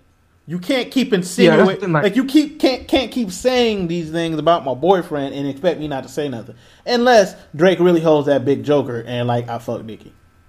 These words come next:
Speaker 1: Like, unless Drake, and, unless Drake really holds that big joker card
Speaker 2: No, but
Speaker 1: and
Speaker 2: see,
Speaker 1: is waiting for the
Speaker 2: see,
Speaker 1: moment to
Speaker 2: but
Speaker 1: flash
Speaker 2: see,
Speaker 1: that
Speaker 2: but see, here's
Speaker 1: out.
Speaker 2: the, but see, here's the thing. Here's the thing.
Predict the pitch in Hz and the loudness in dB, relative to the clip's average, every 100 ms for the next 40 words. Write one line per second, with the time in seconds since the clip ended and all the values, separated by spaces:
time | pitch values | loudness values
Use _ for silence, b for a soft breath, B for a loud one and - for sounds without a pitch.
0 | - 180 170 190 226 311 311 233 226 B | 2 4 4 4 8 6 6 4 4 B
1 | B - 196 202 233 220 320 233 226 302 | B -2 0 2 2 6 4 4 2 0
2 | 214 247 302 285 208 262 277 262 233 247 | 2 0 0 0 6 6 6 4 4 4
3 | 208 247 208 226 233 180 196 117 110 104 | 0 -4 2 2 4 2 0 0 -4 -10
4 | _ 202 175 170 170 151 254 285 220 247 | _ -2 2 2 2 6 6 6 6 6
5 | 208 247 220 190 185 226 208 - 202 196 | 8 6 6 2 4 6 6 6 6 8
6 | 240 190 160 - 190 214 240 185 214 127 | 6 4 -4 0 4 6 4 2 -2 -2
7 | 95 _ _ - - - 190 214 165 202 | -4 _ _ -20 -20 0 4 4 2 0